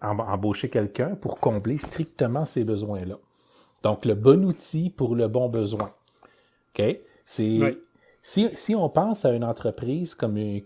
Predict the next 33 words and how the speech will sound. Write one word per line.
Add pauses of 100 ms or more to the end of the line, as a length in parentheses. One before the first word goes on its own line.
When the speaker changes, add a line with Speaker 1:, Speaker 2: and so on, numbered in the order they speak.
(180)
Speaker 1:
comme
une
machine, (280)
puis
à
des
employés
comme
des
rouages
ou
comme
des
outils, (180)
c'est,
c'est,
c'est
une
approche
qui
est
pleine
de
sens. (380)
Le
problème,
c'est, (200)
c'est
pas
réellement
ça,
la
vie.